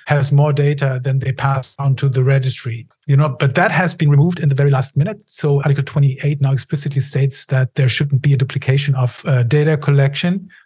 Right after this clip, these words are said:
which is good. But as I mentioned, I guess the overall criticism is that this dealing with registration data, its publication, and also the disclosure thereof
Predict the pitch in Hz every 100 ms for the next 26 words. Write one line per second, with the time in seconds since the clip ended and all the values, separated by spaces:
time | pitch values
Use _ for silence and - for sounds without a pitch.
0 | - 139 156 123 160 190 160 143 _ _
1 | 139 135 139 127 123 147 147 180 - 143
2 | 160 143 131 - 143 139 139 127 135 135
3 | - 123 120 - 190 190 - - 143 190
4 | 190 151 147 143 139 147 135 135 - 160
5 | - 160 147 147 151 147 135 127 135 -
6 | 135 131 135 160 165 160 139 127 131 143
7 | 143 139 127 127 120 156 160 151 135 131
8 | 123 123